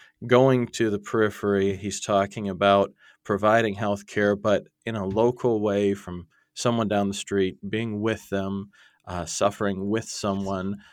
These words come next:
rather than straight bureaucracy. And, uh, he had mentioned, you know, the profit motive and growth and centralization. And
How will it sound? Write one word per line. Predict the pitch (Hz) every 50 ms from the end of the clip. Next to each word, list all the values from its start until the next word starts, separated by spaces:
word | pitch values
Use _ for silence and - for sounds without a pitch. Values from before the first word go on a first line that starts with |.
| _ _ -
rather | 95 104 107 104 101 101 104
than | 92 95 101 98 98 98 98 95 95 - _
straight | - - - - 104 101 104 98 - _ _
bureaucracy. | - 95 98 101 98 98 98 95 - - 107 101 92 - - 107 101 101 107 107 101 92 - -
And, | - 98 95 92 92 95 92
uh, | 92 92 87 87
he | 90 104
had | 95 92
mentioned, | 98 95 92 - - 90 87
you | 92 90
know, | 82 78
the | 76 80 78
profit | - - 104 98 92 - 90 78
motive | 92 98 98 95 98 98 92
and | 87 80 82
growth | 80 - 95 98 98 98 - -
and | - -
centralization. | - - 104 101 - - 95 92 - 98 92 95 95 - - 98 98
And | 95 90